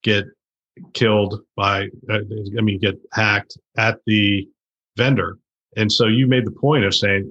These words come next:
we, we've gotta keep our vendors accountable. So we have to know how to,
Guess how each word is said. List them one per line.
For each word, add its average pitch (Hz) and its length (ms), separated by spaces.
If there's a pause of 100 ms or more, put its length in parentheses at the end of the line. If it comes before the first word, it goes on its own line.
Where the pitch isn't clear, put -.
we, 110 140
we've 110 220
gotta 107 200
keep 117 400 (440)
our 104 140
vendors 101 540
accountable. 117 460
So 123 120
we 147 140
have 147 180
to 104 240 (460)
know 110 460
how 113 360
to, 101 540